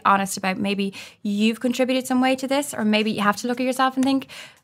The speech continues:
because that's the only way it's gonna get better, if you sit there and you're honest and you can't be like,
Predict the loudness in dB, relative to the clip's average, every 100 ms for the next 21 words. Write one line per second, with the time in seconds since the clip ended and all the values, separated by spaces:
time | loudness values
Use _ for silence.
0 | 0 6 6 6 4 4 4 4 6 6
1 | 6 4 0 -2 0 2 2 2 -2 2
2 | 2 2 -2 -2 0 2 0